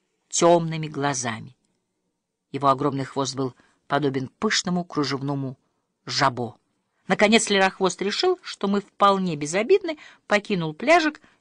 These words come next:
и грациозно зашагал между толстыми стволами древовидных папоротников, то и дело останавливаясь, чтобы энергично поскрести подстилку своими мощными ногами.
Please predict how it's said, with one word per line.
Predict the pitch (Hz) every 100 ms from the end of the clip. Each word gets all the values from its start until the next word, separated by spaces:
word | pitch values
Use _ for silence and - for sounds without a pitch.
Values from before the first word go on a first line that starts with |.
| -
и | 226
грациозно | 226 233 - 254 349 320 294 -
зашагал | 202 247 - 233 190 156
между | 143 151 156 160
толстыми | 170 151 - 156
стволами | 143 - 151 151 143 135 - - -
древовидных | 156 170 160 151 143 143
папоротников, | - 143 - 135 - - - _ _ _ -
то | 156
и | 147
дело | 135 139 135
останавливаясь, | - 147 143 247 233 143 131 120
чтобы | - 143 135 127 - _ _ -
энергично | 160 156 151 226 262 - 240
поскрести | - 240 - 226 214 - - 220
подстилку | - 202 160 - 185 147 - 135
своими | - 131 131 131 - - -
мощными | 135 120 - 127 127
ногами. | 135 123 107 127